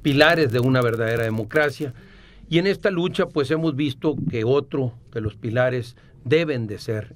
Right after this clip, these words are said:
y digo deben porque no lo son en México, los partidos políticos. Los partidos políticos a todas luces le han dado la espalda a la sociedad.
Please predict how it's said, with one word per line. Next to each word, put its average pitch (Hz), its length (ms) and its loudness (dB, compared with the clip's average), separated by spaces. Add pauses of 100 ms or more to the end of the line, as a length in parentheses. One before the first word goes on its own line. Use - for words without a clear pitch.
y 107 120 -8
digo 117 260 -2
deben 113 320 -2
porque 98 320 -16
no 110 140 -4
lo 113 100 -4
son 107 240 -6
en 104 100 -6
México, 104 480 -10 (280)
los 120 180 -2
partidos 113 460 -6
políticos. - 800 -18 (360)
Los 123 120 -12
partidos 156 360 0
políticos 151 600 -2
a 120 80 -2
todas 139 320 0
luces 151 500 0 (440)
le 139 120 2
han 151 120 0
dado 139 260 2
la 120 80 -2
espalda 120 400 -2
a 117 60 -2
la 107 100 -4
sociedad. 107 560 -6